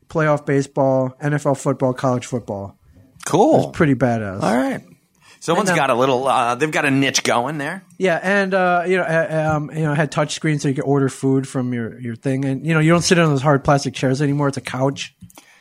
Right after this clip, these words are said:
Speaker 2: Yep.
Speaker 1: And, um, and, you know, you've taken your kids, right? You've taken your kids
Speaker 2: Oh,
Speaker 1: bowling.
Speaker 2: yeah.
Speaker 1: So you either have the bumpers or you don't. This one had dynamic bumpers. It knew when the kid came up to bowl and the bumpers would
Speaker 2: Right.
Speaker 1: raise up from the floor.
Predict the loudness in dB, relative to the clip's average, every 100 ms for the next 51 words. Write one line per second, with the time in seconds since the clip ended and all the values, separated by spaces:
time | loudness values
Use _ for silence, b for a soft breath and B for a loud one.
0 | B 0 0 0 -18 -18 -18 -12 -2 2
1 | 4 2 2 2 2 0 -4 -8 _ _
2 | _ -8 -4 -2 2 4 4 4 2 2
3 | -2 0 -2 0 0 0 0 -2 0 -2
4 | 0 0 2 2 2 0 -2 B B -2
5 | 0 2 2 2 2 2 0 -2 0 -2
6 | 0 0 0 0 0 0 -4 -12 -20 b
7 | b b _ -2 0 0 2 0 0 0
8 | 0 0 -2 -6 -10 -8 -8 -10 -10 -6
9 | -2 2 4 4 2 -2 _ _ _ -6
10 | -2 0 0 0 2 0 0 -2 2 4
11 | 4 0 -2 -2 -2 -2 0 0 2 2
12 | 0 -2 -4 -4 -4 -4 -4 -6